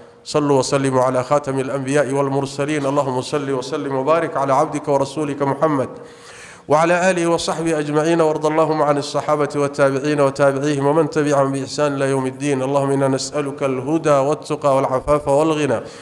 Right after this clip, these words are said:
ربنا ظلمنا أنفسنا وإن لم تغفر لنا وترحمنا لنكونن من الخاسرين. اللهم يا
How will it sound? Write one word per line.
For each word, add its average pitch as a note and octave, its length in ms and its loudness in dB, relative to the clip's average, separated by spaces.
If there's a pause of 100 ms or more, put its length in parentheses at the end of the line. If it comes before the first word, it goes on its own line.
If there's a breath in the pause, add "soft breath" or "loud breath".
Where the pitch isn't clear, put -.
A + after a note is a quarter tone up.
(260 loud breath)
ربنا C#3+ 360 2
ظلمنا C#3 520 0
أنفسنا C3+ 420 -2
وإن C3 260 2
لم B2+ 140 -2
تغفر B2+ 300 -6
لنا B2+ 240 -2
وترحمنا B2+ 640 -2
لنكونن C3 640 0
من B2+ 80 -2
الخاسرين. B2 640 -2
اللهم A#2+ 300 -2
يا A#2+ 120 0